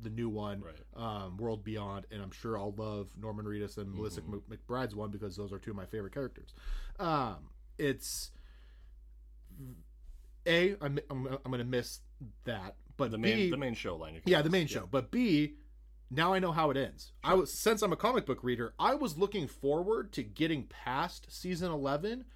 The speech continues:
Speaker 2: The,
Speaker 1: because
Speaker 2: the
Speaker 1: that's
Speaker 2: unknown.
Speaker 1: yeah, then it's gonna be a hundred percent on A M C to give us a hundred percent fresh content. And I was looking forward to that 'cause now, like, and we've talked about this before, like, they mix it up,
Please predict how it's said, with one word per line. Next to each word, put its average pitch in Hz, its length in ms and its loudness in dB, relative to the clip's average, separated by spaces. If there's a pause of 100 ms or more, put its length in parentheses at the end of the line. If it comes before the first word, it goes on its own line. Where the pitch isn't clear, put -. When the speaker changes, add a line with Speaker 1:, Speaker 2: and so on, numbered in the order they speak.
(240)
Speaker 2:
The, 139 80 0
Speaker 1:
because 147 320 2
Speaker 2:
the 104 60 -4
Speaker 1:
that's 160 220 6
Speaker 2:
unknown. 185 180 -2 (200)
Speaker 1:
yeah, 196 240 8
then 170 120 6
it's 175 120 0
gonna 175 180 6
be 170 160 4
a 123 80 4
hundred 190 480 4
percent 190 560 2 (380)
on 170 280 6
A 175 260 0
M 165 120 0
C 135 520 0 (260)
to 120 680 0 (260)
give 143 280 4
us 135 320 2 (320)
a 131 60 -4
hundred 139 260 0
percent 127 360 -4
fresh 120 260 4
content. - 520 -4 (360)
And 123 580 0 (180)
I 123 100 -2
was 131 160 0
looking 170 200 -4
forward 285 240 -2
to 143 60 4
that 104 220 -2
'cause 123 200 -4
now, 135 460 0 (440)
like, 127 380 -4 (340)
and 160 100 -4
we've 175 140 -2
talked 156 180 2
about 139 140 2
this 123 100 -4
before, 113 500 -2
like, 117 220 -6
they 190 140 6
mix 180 260 0
it 120 80 2
up, 104 320 -6